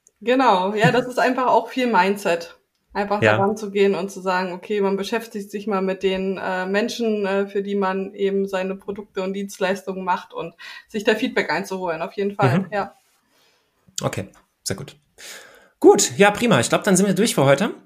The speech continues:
Speaker 1: Mhm.
Speaker 2: Und, ähm, ja, vielen Dank, dass du dabei warst.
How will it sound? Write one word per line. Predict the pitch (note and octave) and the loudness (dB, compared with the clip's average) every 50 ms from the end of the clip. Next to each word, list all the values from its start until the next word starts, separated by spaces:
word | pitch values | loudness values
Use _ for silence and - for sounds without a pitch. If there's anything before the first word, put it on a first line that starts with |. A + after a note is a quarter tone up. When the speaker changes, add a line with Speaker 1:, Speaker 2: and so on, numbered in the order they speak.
| _ _ _ _ | _ _ _ _
Speaker 1:
Mhm. | - A3+ A3 B3 F#4 A4+ - - - _ _ _ _ _ _ _ _ _ _ _ | -2 0 0 0 0 -2 -4 -10 -18 _ _ _ _ _ _ _ _ _ _ _
Speaker 2:
Und, | - - C3+ D3 D3+ D#3 E3 E3 E3 E3 E3+ E3+ E3+ - - - | -2 2 4 6 6 6 6 4 4 4 2 2 0 -2 -2 -2
ähm, | C3 C#3+ D3 D3 D3 D3 | -2 -2 0 -2 -2 2
ja, | - F3 F#3 D#3 | 4 4 4 4
vielen | - - E3 D3+ | 4 4 4 4
Dank, | D3+ F3+ B3 - | 6 4 2 2
dass | - - - | 0 2 2
du | - | 4
dabei | - F3+ D3+ - A3 G3+ | 4 4 6 4 4 4
warst. | E3 C4+ D4 - - - | 2 2 2 0 -2 -4